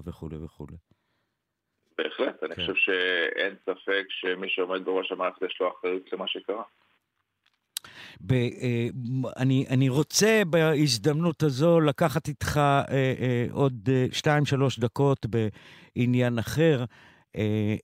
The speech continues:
Speaker 1: ב-, אתה התרעת התרעה גדולה ערב, אה,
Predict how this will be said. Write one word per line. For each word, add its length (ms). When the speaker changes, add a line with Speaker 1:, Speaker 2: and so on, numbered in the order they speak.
Speaker 1:
ב-, 220
אתה 360
התרעת 540
התרעה 460
גדולה 680
ערב, 680
אה, 160